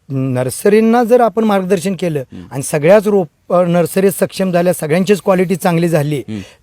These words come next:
Speaker 1: तर माझा एखाद्याचा बिझनेस जर कमी होतोय असं जर कोणाची मानसिकता असेल,
Speaker 2: हम्म.
Speaker 1: तर ती मानसिकता काढून टाकावी. आपण पॉझिटिव्ह राहिलं पाहिजे.
Speaker 2: हम्म.
Speaker 1: बऱ्याच शेतकऱ्यांच्यात पण असं असतं
Speaker 2: हम्म.
Speaker 1: की पाऊस पडावा
Speaker 2: हम्म.
Speaker 1: आणि कुठं तर करप्यानं, अ,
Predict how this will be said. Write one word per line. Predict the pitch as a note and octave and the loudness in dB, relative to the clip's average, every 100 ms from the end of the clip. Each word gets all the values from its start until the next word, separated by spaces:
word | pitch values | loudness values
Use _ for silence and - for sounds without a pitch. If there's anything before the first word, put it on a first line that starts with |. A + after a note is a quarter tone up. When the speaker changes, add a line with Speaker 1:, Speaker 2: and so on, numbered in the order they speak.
| _ | _
Speaker 1:
तर | G3+ G3+ G3 _ _ | 2 2 -2 _ _
माझा | E3 E3+ E3 | 0 2 6
एखाद्याचा | G3+ F#3 G3 F#3+ G3 | 4 4 0 0 -2
बिझनेस | E3+ E3 F3+ D#3 | -4 -4 -4 -4
जर | F3 - | -6 -2
कमी | F3 F#3 | -2 2
होतोय | D#3+ - | 0 0
असं | F3 D#3 F3 | -2 -2 -2
जर | D#3+ | -4
कोणाची | D#3 E3+ D#3+ | -2 -4 -2
मानसिकता | E3+ D3 - D3+ E3 | -2 -4 -4 -6 -6
असेल, | - C3+ | -4 -6
Speaker 2:
हम्म. | - G2+ A2 | -6 -12 -4
Speaker 1:
तर | E3+ | -2
ती | F#3+ | -2
मानसिकता | F3 D3+ D#3 - | -2 -4 -6 -8
काढून | E3 D#3 D3+ | -4 -2 -2
टाकावी. | D3 C#3+ D#3+ | -6 -6 -6
आपण | D3 E3+ - | -6 -8 -4
पॉझिटिव्ह | D3+ D#3+ G3 F#3 | -6 -4 -2 0
राहिलं | D#3 D#3+ | 0 -2
पाहिजे. | D#3 D3 | -4 -6
Speaker 2:
हम्म. | F3+ - G#2+ C3 | -12 -14 -10 0
Speaker 1:
बऱ्याच | D#3+ G3 | 2 2
शेतकऱ्यांच्यात | - D#3+ F#3+ F#3 F#3 E3+ | -2 -6 -6 -4 -6 -6
पण | F#3 | -6
असं | D#3+ E3+ | -6 -4
असतं | D3 _ F3 | -6 _ -12
Speaker 2:
हम्म. | - A2 F#2 _ - | -10 -12 -12 _ -4
Speaker 1:
की | F3+ F3 _ - _ _ | -4 -4 _ -20 _ _
पाऊस | F3+ F#3+ - | 2 2 0
पडावा | G3+ F3 F3+ F#3+ | 0 2 2 0
Speaker 2:
हम्म. | G#3 _ G#2+ G2 - | -2 _ -16 -16 -10
Speaker 1:
आणि | C#3 D3+ | -8 -6
कुठं | E3+ F#3+ | -4 -4
तर | F#3 | -4
करप्यानं, | - F3 D3 F#3 F3+ E3 | -2 -4 -2 -2 -2 0
अ, | E3 D#3+ | 2 2